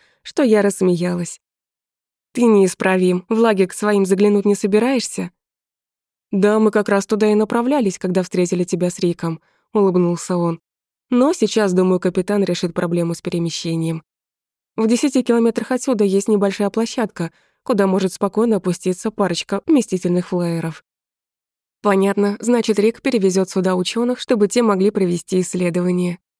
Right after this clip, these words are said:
«А когда закончим, мы с Натали прилетим на Ариату. У меня же запланировано ещё несколько экспедиций». Я покосилась на супругу дяди, но она улыбалась, смотря на него, и явно не возражала против такого расклада.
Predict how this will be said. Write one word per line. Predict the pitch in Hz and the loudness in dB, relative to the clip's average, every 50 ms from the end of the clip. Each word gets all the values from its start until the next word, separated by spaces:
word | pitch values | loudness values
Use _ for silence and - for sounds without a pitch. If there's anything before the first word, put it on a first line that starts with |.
| _ _ _ _ _ _ _ _ _ _ _ _ _ _ _ _ _ _ _ - | _ _ _ _ _ _ _ _ _ _ _ _ _ _ _ _ _ _ _ -2
«А | 214 208 | 0 2
когда | - 202 196 196 196 | 2 2 4 4 4
закончим, | 190 208 214 - 262 262 269 262 - 277 | 4 2 2 2 2 0 2 0 0 0
мы | 277 294 269 | 2 0 0
с | - | 0
Натали | 208 196 - 196 190 196 214 | 0 0 0 2 2 2 0
прилетим | 208 - 190 185 180 180 - - 180 180 | 0 0 0 0 0 0 0 0 0 0
на | 185 185 185 185 | 2 2 0 0
Ариату. | 185 185 185 180 175 - - 175 180 - _ _ _ _ _ _ _ _ _ _ _ | 0 0 -2 -2 -4 -4 -6 -6 -6 -8 _ _ _ _ _ _ _ _ _ _ _
У | 240 | 2
меня | 226 220 214 214 202 190 | 4 6 6 4 4 2
же | 190 | 0
запланировано | 180 190 185 202 196 196 196 196 190 185 185 180 185 185 190 | 0 0 0 2 2 2 4 2 2 2 0 0 2 2 2
ещё | 185 185 190 185 - 254 | 2 2 0 0 0 0
несколько | 254 226 220 190 - 180 175 175 - 175 | 0 2 0 0 0 -2 -4 -2 -2 -4
экспедиций». | 175 - - - 208 190 180 196 185 - - 175 165 170 - _ _ _ _ _ _ _ _ _ _ _ _ _ | -4 -6 -6 -6 -4 -2 -2 -2 -4 -4 -8 -12 -12 -12 -16 _ _ _ _ _ _ _ _ _ _ _ _ _
Я | 226 202 233 247 | 0 2 2 2
покосилась | - 302 - 254 247 - 208 202 233 - | 0 -2 -2 -2 -2 0 0 -2 0 0
на | 226 214 | -2 -2
супругу | - - 175 - 185 180 175 185 | -2 -4 -4 -4 -2 -2 0 0
дяди, | 170 185 185 180 175 180 185 - _ _ _ _ _ | 0 2 0 0 0 -2 -4 -4 _ _ _ _ _
но | 262 254 254 | 2 4 4
она | 247 233 233 226 | 4 4 4 4
улыбалась, | 220 220 226 214 202 226 233 208 185 170 - - - | 4 2 2 2 2 0 0 0 -2 -4 -6 -10 -10
смотря | - - 226 208 190 190 185 | -2 0 0 2 2 2 2
на | 185 185 | 2 4
него, | 185 185 190 185 185 208 220 226 - | 4 4 2 2 2 0 0 0 0
и | 214 | 0
явно | 208 190 190 214 247 240 | 0 2 2 2 2 2
не | 208 190 185 | 2 2 2
возражала | 180 180 175 185 185 175 180 185 196 208 202 | 0 0 -2 -2 -2 -2 -2 -2 -2 -4 -4
против | - 180 180 - - 233 - | -4 -4 -4 -4 -6 -6 -6
такого | 190 185 - 180 180 175 175 | -8 -6 -4 -4 -4 -2 -4
расклада. | 175 175 - - 180 175 180 175 170 175 180 | -4 -6 -6 -8 -8 -6 -6 -6 -6 -6 -8